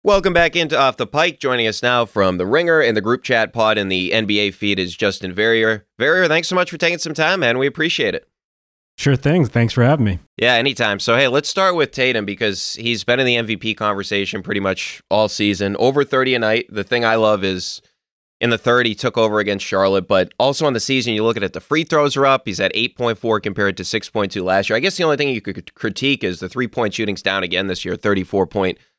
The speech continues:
Speaker 1: five percent. But what have you noticed this year that's been different with Tatum than, say, even last year when he was a first-team All N B A guy?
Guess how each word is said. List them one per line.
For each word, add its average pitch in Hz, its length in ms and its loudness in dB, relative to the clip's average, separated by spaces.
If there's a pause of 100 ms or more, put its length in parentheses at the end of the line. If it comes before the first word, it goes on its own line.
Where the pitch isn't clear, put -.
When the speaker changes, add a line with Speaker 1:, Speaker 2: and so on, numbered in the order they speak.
(280)
Speaker 1:
five 113 260 2
percent. 98 560 0
But 110 260 0 (1080)
what 147 160 4
have 180 100 2
you 175 140 -2
noticed 156 360 0
this 117 220 -2
year 107 180 4
that's 98 220 0
been 104 220 0
different 113 360 -4
with 104 140 -2
Tatum 98 340 0
than, 92 160 0
say, 101 280 0
even 101 340 0
last 113 360 -2
year 98 140 2
when 98 140 0
he 95 80 0
was 92 140 -2
a 90 60 -4
first-team 101 440 -2
All 98 140 2
N 95 80 -2
B 90 100 0
A 95 100 2
guy? 90 280 -6